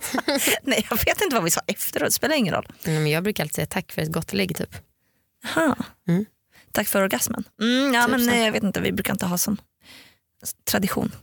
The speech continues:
Speaker 2: Nej.
Speaker 1: Nej. Det är mer typ spring till toaletten, pax, pax
Speaker 2: Just det.
Speaker 1: kissa.
Speaker 2: Just det.
Speaker 1: Eh, eller typ, "Marcus, hämta papper!"
Speaker 2: Ja. <laughs>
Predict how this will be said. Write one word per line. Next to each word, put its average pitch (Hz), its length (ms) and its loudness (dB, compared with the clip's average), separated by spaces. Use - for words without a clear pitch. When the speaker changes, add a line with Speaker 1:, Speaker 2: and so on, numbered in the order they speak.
Speaker 2:
Nej. 170 220 2
Speaker 1:
Nej. 202 160 2
Det 196 120 0
är 208 40 4
mer 185 160 4
typ - 200 -2
spring 202 340 2
till - 120 -2
toaletten, 170 560 2
pax, - 480 0
pax - 140 2
Speaker 2:
Just - 80 0
det. - 60 0
Speaker 1:
kissa. 175 380 2
Speaker 2:
Just 208 140 2
det. 175 60 4
Speaker 1:
Eh, 156 280 2
eller 170 180 2
typ, - 280 -2
"Marcus, 262 360 0
hämta 320 260 2
papper!" 302 580 2
Speaker 2:
Ja. 175 380 2
<laughs> - 40 0